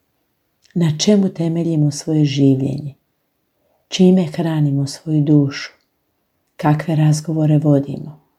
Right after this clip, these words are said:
Ako sebi iskreno odgovorimo, ne treba nam puno da dobijemo jasan odgovor ili osjećaj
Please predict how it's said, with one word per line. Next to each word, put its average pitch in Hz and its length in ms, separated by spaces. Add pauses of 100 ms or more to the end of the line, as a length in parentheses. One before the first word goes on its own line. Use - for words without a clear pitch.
(800)
Ako 160 320
sebi 196 440
iskreno 151 520
odgovorimo, 156 840 (520)
ne 185 220
treba 151 340
nam 147 260 (100)
puno 160 240
da 143 140
dobijemo 147 560
jasan 143 520
odgovor 135 540 (840)
ili 151 340
osjećaj 160 840